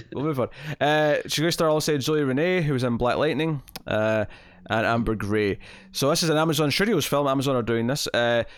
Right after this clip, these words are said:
it follows three black women who strive to find their place at a celebrated, uh, Ancaster College, uh, an elite university in New England.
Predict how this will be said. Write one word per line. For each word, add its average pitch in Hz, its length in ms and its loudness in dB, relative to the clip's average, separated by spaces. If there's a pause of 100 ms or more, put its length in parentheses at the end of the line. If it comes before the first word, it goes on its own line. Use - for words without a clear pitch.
(140)
it 131 120 0
follows 143 340 2
three 240 160 0
black 185 300 2
women 165 180 0
who 143 180 -4
strive 170 420 0
to 214 100 0
find 151 340 0
their 156 120 -2
place 113 440 0
at 107 160 2
a - 40 -2
celebrated, 120 680 0
uh, 107 240 0 (340)
Ancaster 117 640 -2 (120)
College, - 720 -6 (380)
uh, - 40 0
an 113 280 2
elite 165 240 0
university 139 640 0
in 117 220 0
New 120 200 2
England. 98 380 -2